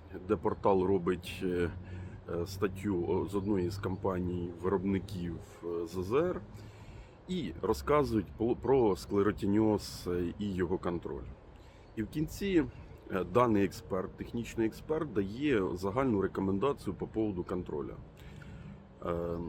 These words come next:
генетична стійкість гібридів, глибока оранка, фунгіциди.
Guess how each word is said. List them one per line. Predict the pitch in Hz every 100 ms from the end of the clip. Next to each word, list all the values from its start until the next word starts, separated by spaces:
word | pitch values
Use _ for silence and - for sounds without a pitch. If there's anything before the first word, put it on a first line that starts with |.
| - 90
генетична | 110 117 127 - - 98
стійкість | - - 98 - 95
гібридів, | 95 110 165 147 131 113 104 - - - - - - - - -
глибока | 92 95 104 92 104
оранка, | 104 143 127 113 98 92 87 - - - - - - - - - -
фунгіциди. | 117 98 - - 73